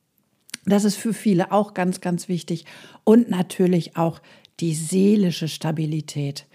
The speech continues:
Und die seelische Stabilität ist einfach super wichtig. Es hat auch zum Beispiel gezeigt, und das war mir persönlich auch nicht so bewusst,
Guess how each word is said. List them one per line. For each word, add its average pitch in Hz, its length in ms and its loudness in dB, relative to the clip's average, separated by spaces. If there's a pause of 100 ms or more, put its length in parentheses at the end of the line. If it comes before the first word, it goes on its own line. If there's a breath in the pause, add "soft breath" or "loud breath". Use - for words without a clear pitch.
(300 loud breath)
Und 180 100 4
die 196 100 8
seelische 254 440 6
Stabilität 202 800 2 (400)
ist - 380 0
einfach 202 640 0
super 196 640 0
wichtig. 170 580 -4
Es - 140 -4
hat 330 160 2
auch 277 140 2
zum 226 180 0
Beispiel 208 340 -2
gezeigt, 233 800 -2 (480 loud breath)
und 190 340 2
das 185 240 -4
war 175 160 2
mir 277 220 6
persönlich 175 580 0
auch 240 220 -6
nicht 220 280 -2
so 180 260 2
bewusst, 175 640 -4